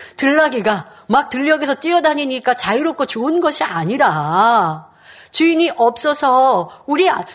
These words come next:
들-, 나귀는 우리 안에 지킴받아야 되고 주인에게 지킴받아야 좋은 꼴도 먹고 안전한데 그렇지 않은 들나귀, 지금 야생 동물을 얘기하는 게 아니잖아요. 야생 동물이 우리에 갇혀 있으면 얼마나 답답해요.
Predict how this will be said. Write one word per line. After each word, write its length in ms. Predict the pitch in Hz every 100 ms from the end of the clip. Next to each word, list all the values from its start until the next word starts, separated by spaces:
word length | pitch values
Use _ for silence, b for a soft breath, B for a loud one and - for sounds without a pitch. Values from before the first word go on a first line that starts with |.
| -
들-, 300 | 294 311 -
나귀는 600 | 185 175 170 277 285 285
우리 200 | 202 233
안에 320 | - 160 185
지킴받아야 720 | 196 220 - 415 392 240 220 185
되고 200 | 175 202
주인에게 480 | - 262 277 240
지킴받아야 960 | 233 202 - 269 214 160 143 135 156 160 B B B B _
좋은 300 | - 190 202
꼴도 280 | 196 269 233
먹고 420 | 185 147 - 147 - b b
안전한데 920 | 175 196 226 330 302 277 180 147 180
그렇지 360 | - 320 370 440
않은 280 | 247 226 415
들나귀, 420 | 202 226 208 175
지금 300 | - 233 233
야생 420 | - 160 262 262
동물을 440 | 190 185 208 294 285
얘기하는 360 | 214 214 214
게 80 | 214
아니잖아요. 500 | 160 160 180 175 165 B B B 220
야생 300 | 220 294 269
동물이 800 | 269 262 262 262 277 262 170 165
우리에 300 | 240 269 285
갇혀 260 | 247 208 269
있으면 280 | 254 226
얼마나 260 | 180 214 226
답답해요. 480 | 185 156 240 233